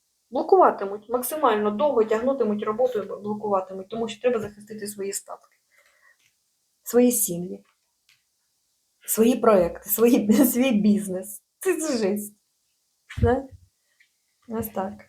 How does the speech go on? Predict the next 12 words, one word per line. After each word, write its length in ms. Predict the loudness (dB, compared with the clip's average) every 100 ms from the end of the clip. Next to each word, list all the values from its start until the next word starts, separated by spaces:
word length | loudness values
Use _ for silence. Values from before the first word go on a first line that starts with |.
| _ _ -4
І 100 | 0
знову 320 | 6 6 6
за, 300 | 4 2 4
за, 120 | 2
за 320 | 2 0 -2 -2
цією 260 | 0 0
всією 260 | 0 -2 0
фігньою 560 | 0 2 4 4 2 4
<clears throat> 1300 | 4 6 4 4 2 6 8 8 6 6 6 -2 -16
Господи, 400 | -20 _ _ -20 _ _ _ -4
розпорядитися 800 | -4 -2 -2 0 0 0 0
саме, 380 | 2 2 0 -4